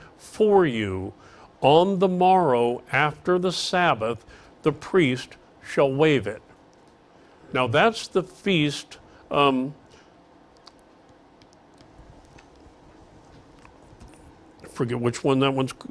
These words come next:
called, um, the Feast of Pentecost. That's the, there were four feasts that the, the Jewish men had to attend to. This is the one right after Passover. This is the feast right after Passover, okay?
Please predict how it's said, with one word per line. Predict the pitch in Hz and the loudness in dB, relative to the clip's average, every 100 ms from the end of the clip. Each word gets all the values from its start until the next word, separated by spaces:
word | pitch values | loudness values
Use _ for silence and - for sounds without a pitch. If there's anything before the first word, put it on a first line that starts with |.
| - | -16
called, | - 123 101 98 92 - - - _ - | -6 -2 -2 -4 -10 -16 -20 -20 _ -4
um, | 123 113 117 170 | -2 -2 -4 -8
the | 151 | -6
Feast | - 190 - | 0 0 -2
of | 135 | -4
Pentecost. | 185 165 - 120 98 - | -2 -2 2 2 2 2
That's | 180 185 - | 2 2 2
the, | 180 156 - - - - - - - | 2 2 -2 -20 -20 -20 -20 -10 2
there | 190 | 4
were | 196 | 6
four | 156 - 240 254 | 2 2 4 4
feasts | - 220 151 - - | 2 0 0 0 -2
that | 147 - | -4 -2
the, | 135 - - | -8 -8 -8
the | 147 | -6
Jewish | 135 - 202 151 196 | -4 0 0 2 0
men | 175 | 0
had | 143 156 | 0 0
to | 139 139 | 0 -2
attend | 107 175 165 160 | -2 -2 -2 -2
to. | - 104 - - - - | -8 -10 -12 -20 -16 0
This | 233 - | 0 0
is | 226 | 0
the | 202 | 0
one | 175 185 165 135 | 2 2 2 2
right | 170 220 196 - | 2 2 0 0
after | 170 190 - 143 143 - - | 0 0 -2 -2 -2 -8 -10
Passover. | - 180 160 - 110 98 117 117 - - - - | -2 -2 0 0 0 -2 -12 -18 -20 -20 -10 -4
This | 139 196 | -4 -4
is | |
the | 180 | -6
feast | - 196 175 - | -4 -2 -2 -4
right | 135 165 180 | -2 2 2
after | 175 175 170 | 2 0 -6
Passover, | - 180 165 - 117 98 - - - - - 104 | -2 0 0 -2 -4 -4 -12 -20 -20 -20 -18 -8
okay? | - 123 135 | 2 4 4